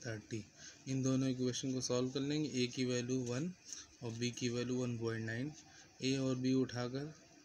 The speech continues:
line की इक्वेशन में रख देंगे, ये आ जाएगी equation of straight line, यानी best fit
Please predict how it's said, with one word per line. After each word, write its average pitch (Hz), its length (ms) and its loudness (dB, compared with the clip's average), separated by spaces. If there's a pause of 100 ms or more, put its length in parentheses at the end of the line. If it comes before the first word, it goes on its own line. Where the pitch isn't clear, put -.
(380)
line 123 300 2
की 120 120 0
इक्वेशन 117 380 -4
में 120 140 0
रख 117 100 -2
देंगे, 135 340 -2 (540)
ये 120 200 2
आ 117 120 2
जाएगी 117 420 -2 (500)
equation 120 480 0
of 151 240 -2
straight 113 380 2
line, 127 320 0
यानी 131 200 2 (100)
best 143 320 4
fit 151 320 0